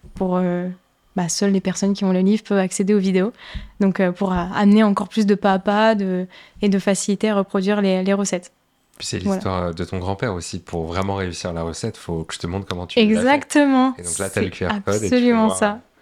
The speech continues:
Speaker 1: Voilà,
Speaker 2: Donc
Speaker 1: c'est
Speaker 2: la
Speaker 1: ça.
Speaker 2: boucle est bouclée.
Speaker 1: C'est ça, exactement.
Speaker 2: Et du coup, t'as fait appel à une société qui imprime, euh, des bouquins ?
Speaker 1: Oui.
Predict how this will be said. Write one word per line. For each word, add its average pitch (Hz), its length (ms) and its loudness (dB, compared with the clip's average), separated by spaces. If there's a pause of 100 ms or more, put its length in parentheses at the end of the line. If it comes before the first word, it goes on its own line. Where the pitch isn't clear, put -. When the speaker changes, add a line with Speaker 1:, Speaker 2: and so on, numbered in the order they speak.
Speaker 1:
Voilà, 220 320 2
Speaker 2:
Donc 233 80 -6
Speaker 1:
c'est 226 100 0
Speaker 2:
la 202 60 -2
Speaker 1:
ça. 208 100 2
Speaker 2:
boucle - 220 -8
est - 20 -10
bouclée. 98 380 -8
Speaker 1:
C'est - 240 -4
ça, 208 200 -2
exactement. 214 640 -2 (520)
Speaker 2:
Et 107 80 -6
du 92 120 -4
coup, 143 140 -6
t'as 120 160 -2
fait - 160 -6
appel 87 240 -4
à 90 60 -2
une 87 120 -6
société 98 460 -6
qui - 140 -6
imprime, 92 400 -6
euh, 87 80 -2
des 85 100 -4
bouquins ? 98 360 -8 (500)
Speaker 1:
Oui. 220 240 4